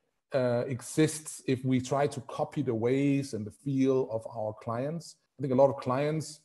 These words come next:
that are caught up in much more, uh, corporate, uh, environments are looking for cre-, for agencies as a way to, to compensate for that. And they're not really looking for agencies that look and feel the same way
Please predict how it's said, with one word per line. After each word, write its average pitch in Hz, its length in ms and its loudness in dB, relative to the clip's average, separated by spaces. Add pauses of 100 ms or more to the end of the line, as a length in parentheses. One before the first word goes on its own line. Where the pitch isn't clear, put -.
(300)
that 120 140 -2
are 110 80 -2
caught 131 300 0
up 127 280 0
in 117 80 -2
much 139 300 -2
more, 127 480 -2
uh, 107 200 -8
corporate, - 580 -2 (160)
uh, 120 240 -4
environments 165 800 -2 (500)
are 117 160 -4
looking 147 480 0
for 120 420 0
cre-, 117 260 -4 (140)
for 107 500 -2
agencies 120 720 -2
as 113 200 -8
a 117 40 -6
way 120 360 0 (160)
to, 107 360 -6 (160)
to 101 200 -8
compensate 131 640 -4
for - 140 -14
that. - 80 -20 (640)
And 117 80 -4
they're 120 120 0
not 135 280 0
really 131 380 2
looking 123 380 0
for 104 640 -2 (340)
agencies 110 840 -2
that 98 180 -4
look 123 300 0
and 104 160 -8
feel 117 260 -2
the 104 80 -6
same 123 280 -2
way 104 260 -4